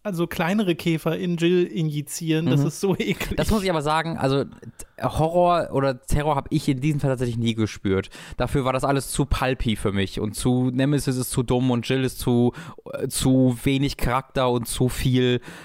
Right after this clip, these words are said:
Speaker 2: ähm, halt so ein Action, so, so Arnold Schwarzenegger quasi, ähm,
Speaker 1: <laughs>
Speaker 2: dass ich, äh, nie
Speaker 1: Ja,
Speaker 2: so
Speaker 1: bei mir ist
Speaker 2: wirklich
Speaker 1: halt der, der Terror, der spielerische, oh Gott, ich sterb gleich.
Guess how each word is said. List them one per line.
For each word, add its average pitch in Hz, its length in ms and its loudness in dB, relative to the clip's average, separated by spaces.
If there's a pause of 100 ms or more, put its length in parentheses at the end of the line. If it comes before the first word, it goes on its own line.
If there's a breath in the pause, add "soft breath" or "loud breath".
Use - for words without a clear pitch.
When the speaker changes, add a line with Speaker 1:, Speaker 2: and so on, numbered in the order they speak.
(120)
Speaker 2:
ähm, 110 720 2
halt 113 180 -2
so 117 80 -2
ein 113 80 0
Action, - 480 -2
so, 117 180 0
so 110 320 0
Arnold 123 280 0
Schwarzenegger 104 640 0
quasi, 101 520 -2 (300 loud breath)
ähm, 104 400 0 (120)
Speaker 1:
<laughs> 156 200 -2
Speaker 2:
dass 127 160 2
ich, 123 300 -2
äh, 117 500 2
nie 131 220 4
Speaker 1:
Ja, 151 80 4
Speaker 2:
so 147 60 4
Speaker 1:
bei 147 60 4
mir 180 120 4
ist 185 100 -2
Speaker 2:
wirklich 165 80 4
Speaker 1:
halt 151 360 0
der, 131 160 2
der 131 140 -18
Terror, 165 300 0
der 170 220 -4
spielerische, 147 560 -2
oh 127 80 -2
Gott, 147 180 -2
ich 131 100 -8
sterb - 280 -4
gleich. 190 240 -8